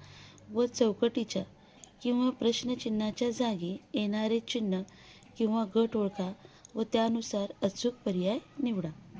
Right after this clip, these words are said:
चला तर मग आपण डायरेक्ट प्रश्न सोडवूयात, म्हणजे तुमच्या लक्षात येईल कशा पद्धतीनं सोडवायचं असतं.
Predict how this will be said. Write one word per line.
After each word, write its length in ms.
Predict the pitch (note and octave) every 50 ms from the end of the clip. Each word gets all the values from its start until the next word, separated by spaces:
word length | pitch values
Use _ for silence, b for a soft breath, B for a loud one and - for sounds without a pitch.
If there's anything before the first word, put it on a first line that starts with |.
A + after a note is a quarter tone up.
| - - - B B B B B B B B B B B B B B B - - - - - - - - - - - - - -
चला 140 | B3 A#3 B3 B3
तर 80 | - B3+
मग 140 | B3+ C4 C4
आपण 360 | C4 C4 - A3 A3 A3+ B3+ D#4+ - - -
डायरेक्ट 420 | A3 G#3+ G#3 G3+ G#3 - - B3+
प्रश्न 320 | A#3+ - A#3 A3+ - A#3+
सोडवूयात, 520 | A#3+ A#3 C4+ B3 A3+ A3 G#3 G3 G3 G3 -
म्हणजे 180 | G#3 G#3 G#3
तुमच्या 300 | A3+ - A3+ G#3+ F#3+ A3+
लक्षात 440 | A3 A3 G#3+ - - - A3+ A3+ -
येईल 140 | G#3 G3+ G#3+ -
कशा 180 | B3 A3+ - A3+
पद्धतीनं 460 | A3 - G3+ - F#3+ F#3 G#3 G3 F#3
सोडवायचं 420 | F3+ - G3+ F#3+ F3 D#3+ D#3+ -
असतं. 240 | F#3 - - - F#3